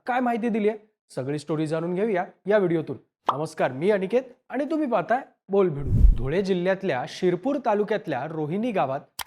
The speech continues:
तृप्ती मंगळे राहत होती. तृप्तीचे वडील किरण मंगळे हे सीआरपीएफ म्हणजेच केंद्रीय राखीव पोलीस दलात नोकरीला होते. काही महिन्यांपूर्वी किरण मंगळे हे पीएसआय म्हणून रिटायर झाले होते. साधारण मागच्या एक ते दोन वर्षांपासून मंगळे कुटुंबात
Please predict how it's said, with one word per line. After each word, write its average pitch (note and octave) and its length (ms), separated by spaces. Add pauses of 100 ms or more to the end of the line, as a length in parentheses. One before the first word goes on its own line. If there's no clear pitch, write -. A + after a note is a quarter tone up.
तृप्ती B3+ 340
मंगळे G3+ 400
राहत D#3 260
होती. C#3+ 200 (400)
तृप्तीचे D3 440
वडील F#3 300 (260)
किरण C4 240
मंगळे F#3+ 360 (260)
हे D#4+ 80
सीआरपीएफ F#3 760 (120)
म्हणजेच A3 520
केंद्रीय F#3+ 460
राखीव G3+ 340
पोलीस G3+ 400
दलात D#3+ 340
नोकरीला F3+ 380
होते. E3+ 240 (360)
काही C#3 200
महिन्यांपूर्वी D#3 680
किरण F#3+ 360
मंगळे F3 400
हे C#3+ 120
पीएसआय G3+ 540
म्हणून F3+ 320
रिटायर E3 340
झाले D3+ 220
होते. B2+ 240 (320)
साधारण D#4+ 420
मागच्या A#3 420 (120)
एक E3+ 260
ते D4+ 80
दोन F3 340
वर्षांपासून G3 640 (300)
मंगळे B3+ 360
कुटुंबात G3+ 480